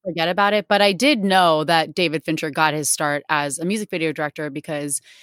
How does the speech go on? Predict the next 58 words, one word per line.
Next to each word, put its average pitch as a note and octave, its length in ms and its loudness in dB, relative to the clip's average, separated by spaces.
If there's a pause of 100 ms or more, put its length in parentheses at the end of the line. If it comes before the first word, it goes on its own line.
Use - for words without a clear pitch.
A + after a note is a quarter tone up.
(260)
in G3 120 0
film A#3+ 200 4
school, F#3+ 300 2
I D#3 120 0
had D#3+ 220 -4
a D#3 80 -2
teacher F3+ 340 -4
who E3+ 80 -4
was E3 160 -2
obsessed F#3+ 460 2
with E3 100 -10
David D#3+ 240 0
Fincher. E3+ 400 0
And D#3+ 240 0
so, D#3 420 0
trust - 240 0
me, D#3+ 140 -2
I E3+ 220 0
fucking E3+ 500 -4
knew E3 140 -2
that. C#3 240 -4
But F3+ 120 2
I F3 120 2
did G#3 180 0
not, A#3 300 4
<laughs> - 540 -6
I B3+ 120 6
just C4 220 -2
forgot B3+ 300 4
that A#3 100 2
he A3 60 2
was, G3+ 100 0
like, G3 140 0 (120)
a, G#3 80 0
he, - 240 -10
he F3 240 -10
did, E3 160 -10
like, F#3 120 -6
a G3 40 -2
bunch F3 160 -6
of D#3+ 100 -14
Duran E3+ 300 -2
Duran C#4 300 2
music C#4 280 0
videos. A#3+ 680 0
And F3+ 260 -6
I G3+ 140 -2
forget A3+ 380 -2
which G3+ 200 -4
one G3 240 -2
is F3+ 100 -6
what E3+ 200 -4
got E3 220 2
him, E3+ 180 -4
like, D#3+ 200 -6
Aliens D#3+ 560 -4
three. D#3+ 300 -4
But D#3 240 -2